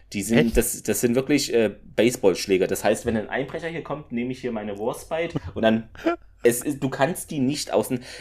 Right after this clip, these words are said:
Speaker 1: ähm, die können auch runterfallen. Das Einzige, was dann da kaputt geht, ist halt oben die Deckbauten irgendwie ein bisschen, weißt du, so eine Fahne oder so ein kleines
Speaker 2: Mhm.
Speaker 1: Rettungsboot, was da oben drauf ist, oder die Kanone fällt ab, aber das sind so massive Teile, äh, die haben eine Klemmkraft, das ist, da ist Lego nix dagegen. Also wirklich, bei Kobi ist es
Speaker 2: Ernsthaft?
Speaker 1: he-,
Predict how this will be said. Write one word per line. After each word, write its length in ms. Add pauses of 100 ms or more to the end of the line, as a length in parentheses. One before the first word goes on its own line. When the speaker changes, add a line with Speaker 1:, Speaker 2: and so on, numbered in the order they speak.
Speaker 1:
ähm, 160
die 100
können 220
auch 180
runterfallen. 560
Das 140
Einzige, 440
was 180
dann 200
da 240 (140)
kaputt 340
geht, 140
ist 160
halt 160
oben 360 (420)
die 220
Deckbauten 720
irgendwie 360
ein 100
bisschen, 340
weißt 180
du, 40
so 80
eine 120
Fahne 440
oder 180
so 100
ein 180 (280)
kleines 320
Speaker 2:
Mhm. 60
Speaker 1:
Rettungsboot, 460
was 120
da 80
oben 200
drauf 320
ist, 120
oder 140
die 100
Kanone 680
fällt 240
ab, 160
aber 180
das 260
sind 160
so 180
massive 640
Teile, 540
äh, 120
die 160
haben 140
eine 220
Klemmkraft, 580
das 160
ist, 240
da 80
ist 220
Lego 220
nix 260
dagegen. 320
Also 160
wirklich, 300
bei 120
Kobi 300
ist 120
es 140
Speaker 2:
Ernsthaft? 140
Speaker 1:
he-, 40